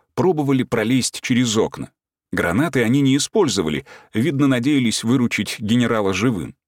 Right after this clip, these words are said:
В конце концов, ребят бы, конечно, постреляли,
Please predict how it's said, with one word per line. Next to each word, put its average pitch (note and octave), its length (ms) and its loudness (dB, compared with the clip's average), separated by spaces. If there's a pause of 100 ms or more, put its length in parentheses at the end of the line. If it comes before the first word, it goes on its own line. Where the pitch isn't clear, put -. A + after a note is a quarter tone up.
(320)
В - 100 -20
конце G#2 300 0
концов, G2+ 560 -2
ребят G2 320 0
бы, F#2 100 -2
конечно, G2 600 -2 (160)
постреляли, A#2 680 -2